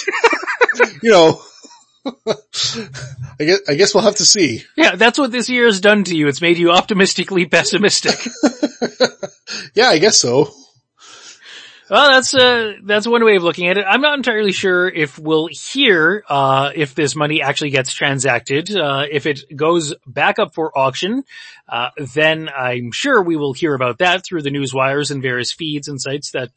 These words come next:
Speaker 2: uh, we all visit and hear from. Now, if you're wondering how exactly this will be sent from the seller to the purchaser, uh, the seller did say in the description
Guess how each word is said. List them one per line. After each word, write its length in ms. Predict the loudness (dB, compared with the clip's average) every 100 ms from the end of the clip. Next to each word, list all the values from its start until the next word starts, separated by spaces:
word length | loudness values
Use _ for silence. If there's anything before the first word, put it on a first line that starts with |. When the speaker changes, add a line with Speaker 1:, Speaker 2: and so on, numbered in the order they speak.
| -10
Speaker 2:
uh, 180 | -10 -4
we 120 | 2
all 160 | 2 2
visit 300 | -4 -4 -6
and 200 | -6 -8
hear 220 | -10 -10
from. 320 | -8 -10 -10 _ -20 -20 _ -4
Now, 80 |
if 80 | -2
you're 140 | 0 0
wondering 280 | 0 -2
how 160 | -2 -2
exactly 560 | 0 0 0 -2 -4 -4
this 240 | -4 -4 -2
will 140 | -4
be 240 | -4 -10 -8
sent 580 | -6 -2 -2 -2 -6 -12 _ _
from 240 | -4 -2
the 80 | -2
seller 380 | 0 0 0 -4
to 360 | -6 -6 -6 -10
the 340 | -10 -8 -8 -4
purchaser, 560 | -2 0 2 2 2 -2 -16 -20 _
uh, 340 | -8 -6 -6 -8
the 200 | -10 -10
seller 440 | -4 -2 0 0
did 300 | -4 -4 -4
say 400 | -2 -2 0 -2 -6
in 260 | -6 -4
the 260 | -6 -8 -8
description 680 | -6 -4 -2 -4 -4 -8 -10